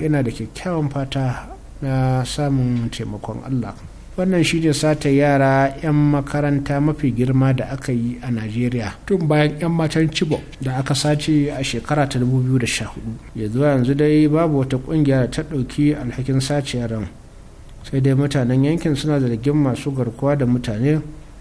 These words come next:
domin karɓar kuɗin fansa. Waccan sata yaran a cikin gayya har haka ita ce irinta ta uku da ta faru a arewacin Najeriya a cikin kwanaki kaɗan. Shugaban ƙasar Najeriya Bola Ahmed Tinubu dai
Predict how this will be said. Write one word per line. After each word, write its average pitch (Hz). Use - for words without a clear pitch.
domin 131
karɓar 110
kuɗin 113
fansa. 110
Waccan 190
sata 175
yaran 147
a -
cikin -
gayya 135
har 156
haka 175
ita 160
ce 156
irinta 151
ta 127
uku 165
da 131
ta 147
faru 135
a 135
arewacin 135
Najeriya 117
a 104
cikin 135
kwanaki 120
kaɗan. 113
Shugaban 117
ƙasar 139
Najeriya 147
Bola 147
Ahmed 151
Tinubu 120
dai 123